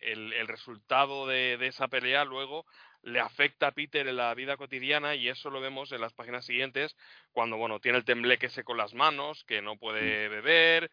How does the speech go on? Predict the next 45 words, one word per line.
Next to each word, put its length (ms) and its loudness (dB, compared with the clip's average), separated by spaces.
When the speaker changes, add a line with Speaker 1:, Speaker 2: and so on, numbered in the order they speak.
Speaker 1:
que 140 0
se 120 -10
le 120 -4
caen 340 0
los 140 -14
tubos 240 -14
de 80 -12
ensayo, 760 0
etcétera, 540 -2
y 160 -4
tiene 240 2
que 80 2
aguantarse 460 -4
las 140 -4
manos, 220 -4
aquello 240 -6
cogiéndose 460 -12
las 140 -4
manos 300 -2
para 220 2
no, 380 -6
para 200 4
no 140 -2
temblar, 500 2
¿no? 200 -16
Y, 360 -14
Speaker 2:
Y, 60 -2
y, 120 -4
y 60 -6
pa-, 140 -8
Speaker 1:
y 40 -6
que 60 -2
Speaker 2:
y 40 2
Speaker 1:
no 40 -6
Speaker 2:
para 140 -2
Speaker 1:
se 80 -6
Speaker 2:
que 60 -8
su 100 -12
tía 180 2
no 120 0
se 100 -6
preocupe, 480 -2
¿eh? 100 -2
Speaker 1:
Exacto. 560 -4
Ujú. 320 -12